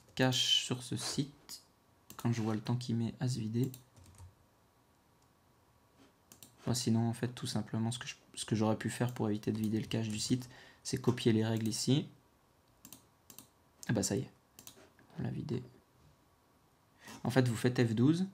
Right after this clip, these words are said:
sur Google Chrome. Et puis, donc, si on se met au même endroit, on fait un clic droit sur l'élément, inspecter. Donc, on parlait du header logo.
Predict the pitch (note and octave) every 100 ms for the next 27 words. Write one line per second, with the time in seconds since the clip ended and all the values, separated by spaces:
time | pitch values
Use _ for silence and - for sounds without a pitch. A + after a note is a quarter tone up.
0 | - - - A2+ A2+ A2+ G#2+ - C#3 D3+
1 | - - - - - - - - C3 B2+
2 | - B2+ A2+ G#2+ - A#2 - A#2+ A2+ A2
3 | A2 G#2+ - A#2+ A2+ - - - - B2+
4 | B2 A#2+ A#2+ A#2 A2 G#2+ G#2+ A2 A#2+ A#2+
5 | A#2 - A#2 - C3 C3 - - - -
6 | _ _ - - - _ _ _ _ _
7 | _ _ _ _ - - - G2 A2 A2
8 | A2 G#2+ G#2 G#2+ G#2+ A2 B2 C3